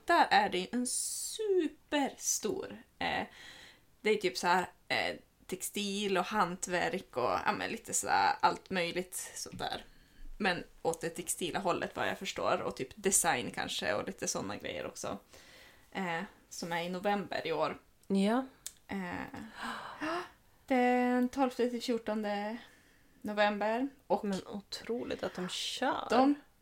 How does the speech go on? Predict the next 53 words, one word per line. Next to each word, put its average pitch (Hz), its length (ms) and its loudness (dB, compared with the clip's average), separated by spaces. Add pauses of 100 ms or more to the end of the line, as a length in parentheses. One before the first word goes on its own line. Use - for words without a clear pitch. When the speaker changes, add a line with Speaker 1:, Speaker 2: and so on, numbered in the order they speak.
Speaker 1:
de, 233 320 6
ja, 240 320 8
alltså - 300 0
som 240 200 2
det 214 80 -2
ser 226 160 -2
ut 185 140 -4
nu 220 140 4 (120)
i - 20 4
alla - 180 4
fall, 196 360 2
enligt 190 560 -4
Googles, - 760 -2 (100)
så - 240 -6
ska 202 240 -2
de 262 180 -2
ju 208 60 -6
som 202 160 -6
köra. 214 380 -4 (220)
Speaker 2:
Mm. 240 360 6
Speaker 1:
Eh, 196 440 2
och - 220 -10
det 214 180 0
är, 190 580 4
de 220 160 -6
firar 226 460 -4
nog 196 100 -4
tjugofem-årsjubileum, 196 1300 -2
så - 120 -10
att - 60 -18
det - 60 -12
blir 233 220 -4
väl - 140 -6
liksom - 320 -10
lite - 400 -8
Speaker 2:
Men 196 160 0
herregud. 202 720 2
Speaker 1:
party. 190 680 4
Speaker 2:
Men 202 120 2
har 233 140 8
du 220 60 8
något 208 220 2
bokat 247 300 -2
den - 120 -8
här 170 100 -4
helgen 175 240 -6
eller 185 140 -8
ska - 220 -10
vi 185 140 -10
bara 180 400 -10
Speaker 1:
Vi 240 100 0
bara 247 100 -4 (140)
far. 247 280 6